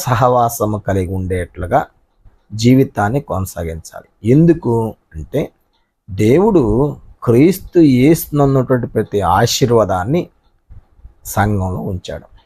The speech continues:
సంఘము ద్వారా ఆత్మ సంబంధంగా మనం ఎదగటానికి ఈ ఆశీర్వాదాలు మనకి సహాయం చేస్తాయి. అందువలన మనము ఈ లోకంలో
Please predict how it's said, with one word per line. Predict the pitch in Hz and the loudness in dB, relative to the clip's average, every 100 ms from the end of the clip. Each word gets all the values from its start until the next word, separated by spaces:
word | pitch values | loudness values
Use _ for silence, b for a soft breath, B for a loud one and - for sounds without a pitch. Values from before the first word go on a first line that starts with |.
| _ _ _ _ _ _ _ _ _ _ _ _ - | _ _ _ _ _ _ _ _ _ _ _ _ -10
సంఘము | - 131 170 196 190 156 | -2 0 2 2 2 2
ద్వారా | 135 123 113 131 180 - - 113 | 4 4 2 2 0 -2 -2 2
ఆత్మ | 151 - - 156 147 | 0 -2 -4 -2 0
సంబంధంగా | 135 131 131 131 127 123 123 120 123 117 | 0 2 2 2 0 0 0 0 2 2
మనం | 110 95 | 0 -2
ఎదగటానికి | 107 107 104 98 90 - 160 - _ _ - _ _ _ 147 | -2 0 -2 -4 -8 -8 -10 -10 _ _ -20 _ _ _ 2
ఈ | 156 147 76 120 | 4 4 4 2
ఆశీర్వాదాలు | 147 - 151 139 127 117 107 143 131 95 98 - - _ | 2 0 2 4 4 4 2 2 2 0 -4 -6 -12 _
మనకి | 104 110 - | -4 -4 -4
సహాయం | - 104 - 123 147 117 | -14 -14 -4 0 0 0
చేస్తాయి. | 80 71 - - - _ _ _ _ _ _ _ _ _ _ _ _ _ | -2 -4 -8 -16 -18 _ _ _ _ _ _ _ _ _ _ _ _ _
అందువలన | 127 147 160 190 180 147 170 160 | 0 4 4 4 4 2 2 0
మనము | 127 139 135 135 120 | 0 2 2 2 2
ఈ | 110 | 2
లోకంలో | 107 131 175 165 160 113 | 2 2 2 2 2 2